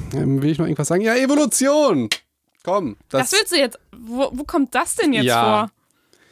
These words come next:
Speaker 1: Wir haben ja noch gar nicht, also wir sind die ganze Zeit am Kritisieren, aber wir, wir fragen uns ja nie, warum sind denn so viele Leute bei Social Media? Weil das ist ja ein Grund, guck mal, wenn wir die ganze Zeit Studien und die meisten sind ja jetzt negativ. Du hast ja jetzt nicht einem, also, oder ich, ich war irgendwie nicht dabei,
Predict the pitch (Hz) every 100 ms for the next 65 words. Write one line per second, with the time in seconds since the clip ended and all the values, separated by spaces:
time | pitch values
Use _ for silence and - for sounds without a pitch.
0 | _ _ 135 165 165 139 156 208 202 143
1 | 156 170 143 170 170 175 196 180 175 -
2 | 170 160 185 170 156 147 143 143 143 -
3 | 139 170 180 - 165 165 123 117 120 156
4 | 202 196 135 107 107 - 110 110 110 113
5 | 113 - 120 113 113 110 113 113 117 -
6 | _ _ _ _ _ _ _ - 120 127
7 | - 123 139 131 120 151 - 156 165 147
8 | - - - 143 151 143 117 147 196 185
9 | - 160 - 170 185 170 135 - 113 135
10 | 151 151 143 139 131 - 117 110 107 -
11 | 120 - 120 123 113 - - - 143 151
12 | - 110 110 - - 120 113 - - -
13 | 123 - 120 123 127 131 127 123 110 127
14 | 127 156